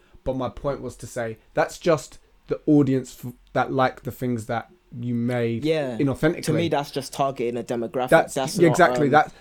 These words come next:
Speaker 2: that's
Speaker 1: shouldn't define,
Speaker 2: business.
Speaker 1: "Oh, I've done it once. Oh, no, I've, I'm, I'm done." Or, like, Oh, was that all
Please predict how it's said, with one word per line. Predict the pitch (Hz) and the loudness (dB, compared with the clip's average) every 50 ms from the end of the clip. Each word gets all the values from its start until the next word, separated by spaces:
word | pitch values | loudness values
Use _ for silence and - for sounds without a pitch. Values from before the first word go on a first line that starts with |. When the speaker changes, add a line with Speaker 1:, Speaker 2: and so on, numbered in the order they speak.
| - | 2
Speaker 2:
that's | - 180 180 180 - | 4 4 4 4 4
Speaker 1:
shouldn't | - 165 180 175 165 | 2 4 4 4 4
define, | 156 175 170 156 175 165 156 156 | 2 2 2 4 4 6 6 4
Speaker 2:
business. | 147 147 - | 2 2 2
Speaker 1:
"Oh, | 175 160 151 147 | 4 6 6 6
I've | 143 127 113 | 6 4 2
done | - 156 147 | 2 2 2
it | 143 - 151 | 2 0 -4
once. | 131 135 143 143 139 135 131 127 - - - | -2 0 2 2 2 0 -4 -8 -14 -12 -8
Oh, | - 139 131 | -6 -4 -4
no, | 131 131 135 131 127 123 120 117 117 | -4 -4 -4 -2 -2 -2 -4 -6 -8
I've, | - - 135 | -12 -14 -12
I'm, | 135 120 117 117 117 - _ - | -10 -10 -10 -10 -12 -14 _ -14
I'm | 127 120 113 113 110 113 | -12 -10 -10 -10 -12 -10
done." | - 123 123 120 113 110 110 | -8 -8 -8 -8 -8 -10 -12
Or, | 110 117 120 113 | -12 -12 -12 -12
like, | 113 113 113 110 - - - _ _ _ _ _ - | -10 -10 -12 -12 -14 -18 -20 _ _ _ _ _ -4
Oh, | 131 123 117 113 113 107 107 - _ _ _ _ _ _ _ - | -2 -2 -2 -2 -4 -6 -8 -12 _ _ _ _ _ _ _ -10
was | 127 131 135 120 110 | -8 -6 -6 -6 -4
that | 123 127 120 117 - - | -4 -4 -4 -4 -6 -6
all | 143 127 123 120 117 113 113 110 | -4 -4 -2 -4 -4 -6 -8 -10